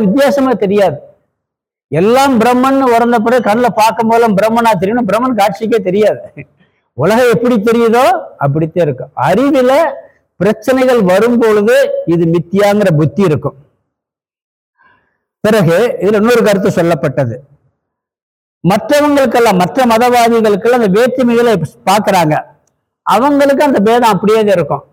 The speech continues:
நம்மளுக்கு பேதமும் தெரியும், ஆனா அது மித்தியாங்கிற புத்தியோட தெரியும். அத்வைத தத்துவத்தை புரியாதவங்களுக்கு நஷ்டம் உண்டு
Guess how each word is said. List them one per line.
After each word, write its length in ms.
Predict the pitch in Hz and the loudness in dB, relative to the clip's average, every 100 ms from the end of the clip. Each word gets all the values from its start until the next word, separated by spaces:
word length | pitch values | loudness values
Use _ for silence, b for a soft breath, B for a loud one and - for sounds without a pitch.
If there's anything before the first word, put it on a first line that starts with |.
| 147 | -4
நம்மளுக்கு 480 | 180 254 269 202 269 330 - - - - 160 | 0 2 0 0 0 0 -2 -8 -14 -6 0
பேதமும் 460 | 214 226 254 - 202 | 2 2 0 0 0
தெரியும், 420 | 202 226 220 269 - 160 | 0 2 0 -2 -4 -2
ஆனா 120 | 175 190 | 0 0
அது 100 | 160 170 | 0 -2
மித்தியாங்கிற 580 | 180 - 240 247 226 165 151 | -2 -2 0 2 2 2 2
புத்தியோட 500 | 165 202 185 156 180 - | 0 0 2 2 0 -2
தெரியும். 420 | 143 123 113 131 120 95 _ _ _ _ _ _ _ _ _ _ _ _ _ _ _ _ _ _ _ _ _ _ _ - | -4 -2 -2 -2 -4 -8 _ _ _ _ _ _ _ _ _ _ _ _ _ _ _ _ _ _ _ _ _ _ _ -6
அத்வைத 540 | 165 190 196 302 320 311 302 | -2 0 0 2 2 2 2
தத்துவத்தை 600 | 269 - 269 262 - 240 202 | -2 0 0 0 0 -2 0
புரியாதவங்களுக்கு 1040 | 196 233 254 247 247 240 226 214 190 214 226 247 - - - 180 | 0 2 2 2 2 0 0 0 0 0 0 0 -4 -12 -4 -2
நஷ்டம் 360 | 185 - 277 214 | -2 -2 -2 0
உண்டு 160 | 190 | 0